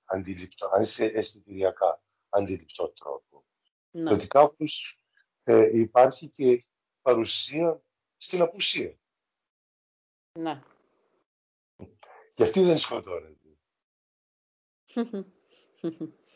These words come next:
Speaker 1: Ε, τουλάχιστον για κάποιους δολοφόνους, ή, ή κάποιοι δολοφ-, δολοφόνοι τουλάχιστον, α, κυριαρχούνται από αυτήν την πλάνη.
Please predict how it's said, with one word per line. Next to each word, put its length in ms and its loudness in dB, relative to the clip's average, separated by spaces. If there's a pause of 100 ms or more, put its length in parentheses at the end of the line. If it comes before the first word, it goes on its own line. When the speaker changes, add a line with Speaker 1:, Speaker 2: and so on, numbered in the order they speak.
(100)
Speaker 1:
Ε, 300 0 (580)
τουλάχιστον 440 0
για 160 -4
κάποιους 400 -2
δολοφόνους, 1000 -16 (380)
ή, 120 -10
ή 540 0
κάποιοι 380 0
δολοφ-, 460 -16
δολοφόνοι 580 -18
τουλάχιστον, 440 -20 (520)
α, 300 0 (1800)
κυριαρχούνται 880 0
από 180 -6
αυτήν 260 -16
την 140 -20
πλάνη. 420 -10